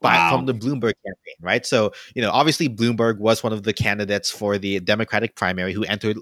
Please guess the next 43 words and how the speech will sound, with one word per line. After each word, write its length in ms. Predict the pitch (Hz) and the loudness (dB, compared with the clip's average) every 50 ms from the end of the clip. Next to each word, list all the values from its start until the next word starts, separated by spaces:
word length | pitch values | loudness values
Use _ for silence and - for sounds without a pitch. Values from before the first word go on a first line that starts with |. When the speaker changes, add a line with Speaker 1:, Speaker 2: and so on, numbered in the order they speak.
| - | -6
Speaker 1:
somewhat 340 | - - 110 131 143 - - | -2 -2 2 2 2 0 2
late. 260 | 92 90 101 107 - | 2 0 0 0 -2
From 300 | - 139 123 120 117 117 | -4 -4 -2 -2 -4 -8
Feb-, 240 | 110 - 135 139 139 - | -2 2 2 2 2 2
on 100 | 123 117 | 0 -2
February 380 | - - 139 139 170 180 180 160 | 2 2 2 4 6 6 4 4
twelfth, 520 | - - 107 101 98 104 - - - _ | 2 0 0 0 0 -2 -6 -10 -16 _
twenty-one 440 | - 120 135 156 160 127 117 120 120 | 0 0 0 2 0 0 0 0 -2
popular 360 | - - 107 101 - 120 107 | -2 -2 -4 -2 -2 -4 -4
Instagram 360 | 101 98 - - 107 87 95 | -4 -6 -6 -4 -4 -4 -4
accounts, 340 | 95 - - 85 85 101 - | -6 -8 -8 -10 -10 -10 -10
including 400 | - 95 87 107 110 113 117 117 | -14 -10 -6 -4 -2 -2 -2 -4
Fuck 260 | - _ 123 113 - | 0 _ 0 0 0
Jerry, 360 | - 107 95 90 90 110 123 - - - - - - - | -2 -2 0 0 0 -4 -4 -6 -10 -16 -18 -18 -20 -2
posted 400 | - 147 160 156 - - 165 - | 2 2 2 2 2 0 -2 -2
images 460 | - 123 120 120 110 104 117 110 - - | -2 -4 -4 -4 -4 -4 -4 -4 -4 -2
of 180 | - 110 98 - _ _ | -2 -4 -4 -4 _ _
fake 160 | 139 143 - | -2 -2 0
conversations 680 | - - 123 117 120 - - 120 110 - - 107 95 | -2 -4 -4 -4 -4 -6 -4 -4 -6 -6 -8 -10 -4
with 180 | 127 160 156 123 | -2 -2 -2 -2
Bloomberg, 520 | 113 127 170 190 151 127 120 110 107 104 - - - - - | 0 0 2 2 4 4 4 4 4 0 -4 -14 -20 -18 -8
you 100 | - 113 | -4 -4
know, 80 | 107 82 | -4 -2
asking 440 | 73 110 120 123 - - - 120 - | 0 0 0 0 -2 -6 -12 -14 -14
to 80 | 117 | -10
do 200 | 104 113 110 110 | -6 -4 -4 -4
sponsored 560 | 107 - - - - 104 107 - - 104 - | -4 -6 -6 -4 -2 0 0 -2 -4 -8 -10
content, 560 | - - 107 101 95 - - 90 85 82 - - | -6 -6 -4 -4 -4 -4 -8 -8 -8 -10 -12 -8
and 160 | - 120 113 | -6 -4 0
the 60 | 113 | 2
accounts 340 | 110 - - 113 117 - - | 0 2 2 -2 -2 -2 -2
mocking 240 | - 110 - - 110 | -2 -2 -2 -2 -8
the 60 | 101 | -12
proposal, 520 | 92 95 - - 180 202 160 156 147 131 - - - - _ | -12 -12 -2 4 4 4 6 6 4 4 2 -2 -10 -8 _
but 220 | - 127 113 104 | 2 2 2 6
those 300 | 107 143 151 156 139 - | 6 6 6 6 4 2
were 100 | 131 131 | 0 -2
in 220 | 127 - 123 123 127 | -2 -2 -4 -6 -6
and 100 | 123 123 | -4 -4
of 160 | 117 104 - | -6 -6 -6
themselves 500 | - 98 95 92 - - 107 101 92 90 | -10 -12 -12 -12 -8 -6 -6 -6 -6 -10
the 60 | 87 | -14
meme. 60 | 87 | -14